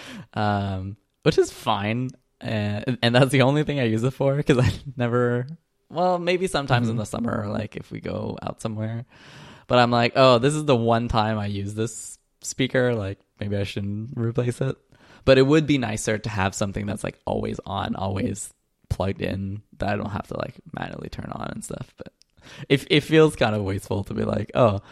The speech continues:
Speaker 1: I wanna buy this entirely new speaker so I don't have to spend, like,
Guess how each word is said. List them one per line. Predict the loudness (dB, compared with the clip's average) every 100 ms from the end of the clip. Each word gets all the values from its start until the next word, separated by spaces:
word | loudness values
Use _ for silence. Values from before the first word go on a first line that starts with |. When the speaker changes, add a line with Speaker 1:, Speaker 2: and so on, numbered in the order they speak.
| -20 2
Speaker 1:
I | 6
wanna | 8 8
buy | 6 2
this | 2 0 -2
entirely | -2 2 4 6 4
new | 4 4 2
speaker | 0 0 0 2 2
so | 6
I | 6
don't | 8
have | 6 2
to | 0
spend, | 4 4 4
like, | 2 -2